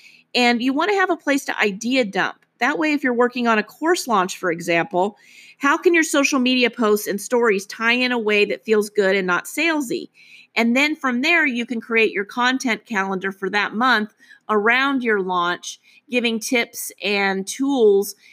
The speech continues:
that relate to your course. So you're not recreating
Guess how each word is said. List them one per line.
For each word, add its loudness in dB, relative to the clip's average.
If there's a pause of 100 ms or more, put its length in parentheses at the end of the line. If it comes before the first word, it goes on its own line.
(140)
that 0
relate 0
to -8
your -2
course. -2 (200)
So -8
you're 2
not 0
recreating -4